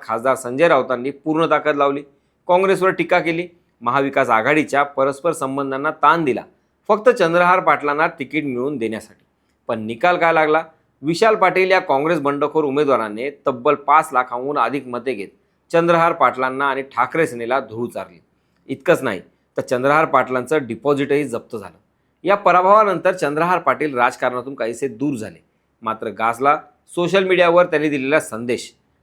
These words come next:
"आज तुमची वेळ आहे, उद्या माझी येईल." हा भविष्यातील संभाव्य पुनरागमनाचा इशाराच होता. त्यानंतर त्यांनी कुस्ती क्षेत्रातील अन्यायाविरोधात जिल्हाधिकारी कार्यालयासमोर एक दिवसीय उपोषण केलं, परंतु जणू त्यांची वेळ आता आली आहे.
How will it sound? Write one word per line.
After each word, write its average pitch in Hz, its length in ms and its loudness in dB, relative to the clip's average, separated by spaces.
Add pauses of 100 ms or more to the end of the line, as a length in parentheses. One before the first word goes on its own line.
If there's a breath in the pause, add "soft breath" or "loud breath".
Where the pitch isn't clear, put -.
(140)
"आज 180 260 4
तुमची 160 340 -4
वेळ 139 260 2
आहे, 139 200 -2 (300)
उद्या 113 180 -6
माझी 110 420 -4
येईल." 151 160 -4 (360)
हा 107 140 -4
भविष्यातील 135 680 -2
संभाव्य 131 520 0 (480)
पुनरागमनाचा 190 680 2
इशाराच 143 460 0
होता. 87 160 -18 (460)
त्यानंतर 151 420 2
त्यांनी 131 260 -4
कुस्ती 143 380 -4
क्षेत्रातील 127 500 -2
अन्यायाविरोधात 127 720 -2 (420)
जिल्हाधिकारी 190 540 2
कार्यालयासमोर 151 680 0
एक 147 280 -2
दिवसीय 139 280 -4
उपोषण 127 460 -4
केलं, 127 200 -8 (440)
परंतु 127 300 -2
जणू 123 260 -2
त्यांची 143 280 0
वेळ 135 220 2
आता 131 200 0
आली 113 220 0
आहे. - 200 -10